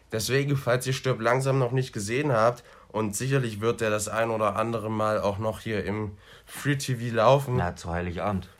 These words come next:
Speaker 1: Ähm,
Speaker 2: Immer.
Speaker 1: ja, beispielsweise, aber ich kann mir auch schon vorstellen, dass er davor mal läuft oder so. Ähm, ja, presst euch den, der ist extrem geil,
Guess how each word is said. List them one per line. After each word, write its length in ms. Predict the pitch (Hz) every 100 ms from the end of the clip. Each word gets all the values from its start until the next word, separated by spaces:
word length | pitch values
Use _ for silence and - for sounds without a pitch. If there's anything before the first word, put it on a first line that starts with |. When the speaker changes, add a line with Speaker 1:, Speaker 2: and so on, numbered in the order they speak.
| -
Speaker 1:
Ähm, 160 | 104 104
Speaker 2:
Immer. 200 | 104 95 - _ _ _ -
Speaker 1:
ja, 240 | 95 92 -
beispielsweise, 880 | 107 107 127 92 87 90 98 113 85
aber 140 | 85
ich 100 | 80
kann 160 | 95 98
mir 100 | 85
auch 60 |
schon 140 | 87 92
vorstellen, 400 | 95 95 95 90
dass 160 | 90
er 60 | 92
davor 320 | 85 - 104
mal 160 | 95 80
läuft 320 | 80 78 80
oder 200 | 71 71
so. 220 | 78 95 98 - - - _ _ _ _ -
Ähm, 540 | 98 98 98 101 101 98 - -
ja, 280 | 92 117 - - _ _
presst 360 | - 147 147 -
euch 200 | 156 139
den, 240 | 151 156
der 180 | 139 127
ist 120 | 123
extrem 580 | 123 - - - 139 139
geil, 460 | 127 120 135 139